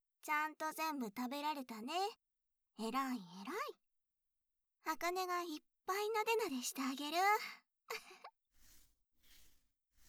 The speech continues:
偉いね、お兄ちゃん。明日からは、あかねが作った料理を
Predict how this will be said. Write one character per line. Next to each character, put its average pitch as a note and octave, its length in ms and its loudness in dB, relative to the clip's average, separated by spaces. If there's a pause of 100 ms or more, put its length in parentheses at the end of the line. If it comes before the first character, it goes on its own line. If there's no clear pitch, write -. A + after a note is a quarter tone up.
(1000)
偉 C#4+ 360 -2
い D4 100 -4
ね、 C4 120 -2 (460)
お E4+ 100 0
兄 D4 320 -10
ち D#4 100 -8
ゃ - 20 -8
ん。 D#4+ 320 -8 (1300)
明 A3+ 100 -6
日 - 120 -6
か C4+ 300 -2
ら G#3+ 140 0
は、 C4+ 460 -2 (480)
あ G#3 160 -2
か C#4+ 160 0
ね D#4 160 -6
が C#4+ 220 2
作 - 240 -10
っ E4+ 40 -8 (120)
た F4 160 -2
料 B3 240 -4
理 B3 180 -2
を F#3 80 -2